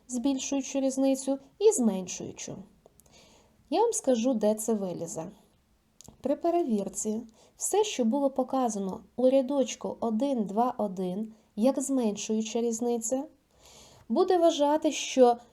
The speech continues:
суму зменшуючої різниці ви завищили на суму амортизації на ті основні засоби, вартість яких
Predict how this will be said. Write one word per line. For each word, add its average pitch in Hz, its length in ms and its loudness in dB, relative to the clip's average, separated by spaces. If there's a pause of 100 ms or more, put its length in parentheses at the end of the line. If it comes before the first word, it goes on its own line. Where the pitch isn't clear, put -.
(120)
суму 269 720 2 (160)
зменшуючої 214 1080 0
різниці 208 640 -2 (320)
ви 285 220 2
завищили 269 880 0 (840)
на 226 220 4
суму 233 640 2 (560)
амортизації 240 1160 -2 (340)
на 247 180 2
ті 262 240 0
основні 220 480 4
засоби, 226 580 0 (340)
вартість 226 680 -2
яких 208 500 -4